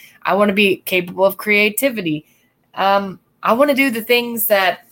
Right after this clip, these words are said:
lead me to that, 'cause I don't think, um, many of the things that are a part of modern life,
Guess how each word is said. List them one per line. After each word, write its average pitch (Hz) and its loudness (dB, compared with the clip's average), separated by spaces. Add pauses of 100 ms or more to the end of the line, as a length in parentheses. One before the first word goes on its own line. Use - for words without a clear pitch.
(280)
lead 233 0
me 208 -2
to 165 0
that, 143 -6 (120)
'cause - -2
I 208 -2
don't 277 -2
think, 254 -4 (120)
um, 185 -4 (320)
many 247 2
of 226 0
the 196 -8
things 214 -2
that 190 -2
are 190 -2
a 175 -10
part 196 0
of 170 -10
modern 170 -2
life, 165 -4